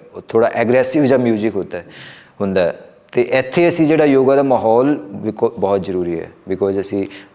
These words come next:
ਓਮ ਚੈਂਟਿੰਗ ਹੋ ਗਿਆ, ਫਿਰ ਮੰਤਰਾ ਚੈਂਟਿੰਗ ਹੋ ਗਿਆ, ਇਸ ਤਰ੍ਹਾਂ ਦੀ ਜਿਹੜੀ ਸਪਿਰਿਚੁਅਲ ਥਿੰਗਸ ਹੈ, ਉਹ ਵੀ ਅਸੀਂ ਯੋਗਾ 'ਚ ਐਡ ਕਰਦੇ ਹਾਂ। ਸ਼ਟਕਰਮਾ ਜਿਮ 'ਚ ਨਹੀਂ ਹੁੰਦਾ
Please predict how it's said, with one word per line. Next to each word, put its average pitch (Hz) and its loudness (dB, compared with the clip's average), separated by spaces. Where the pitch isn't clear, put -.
ਓਮ 104 0
ਚੈਂਟਿੰਗ 101 -2
ਹੋ 95 -2
ਗਿਆ, 95 0
ਫਿਰ 98 -6
ਮੰਤਰਾ 104 -2
ਚੈਂਟਿੰਗ 98 -4
ਹੋ 90 -4
ਗਿਆ, 87 -4
ਇਸ 131 0
ਤਰ੍ਹਾਂ 147 0
ਦੀ 147 0
ਜਿਹੜੀ 139 2
ਸਪਿਰਿਚੁਅਲ 147 0
ਥਿੰਗਸ 135 -2
ਹੈ, 127 4
ਉਹ 123 0
ਵੀ 135 2
ਅਸੀਂ 117 -2
ਯੋਗਾ 104 0
'ਚ 101 -4
ਐਡ 90 0
ਕਰਦੇ 87 -10
ਹਾਂ। 87 -10
ਸ਼ਟਕਰਮਾ 131 0
ਜਿਮ 120 -4
'ਚ 117 -8
ਨਹੀਂ 110 -6
ਹੁੰਦਾ 95 -12